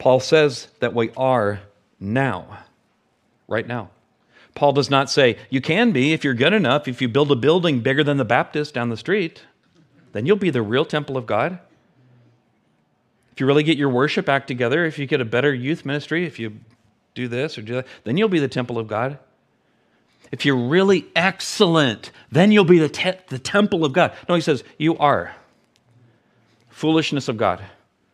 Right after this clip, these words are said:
No offense, but that he chose you and me to be that.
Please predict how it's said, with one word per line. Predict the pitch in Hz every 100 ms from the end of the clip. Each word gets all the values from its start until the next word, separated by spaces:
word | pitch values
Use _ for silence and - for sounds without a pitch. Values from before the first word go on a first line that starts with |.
| _ _ _ -
No | 120
offense, | 170 147 135 - - _
but | -
that | 135
he | 131
chose | 127 127 117
you | 127 78 - _ _ _ _
and | 110 113
me | 127 95 95 _ _ -
to | 123
be | 117
that. | 104 78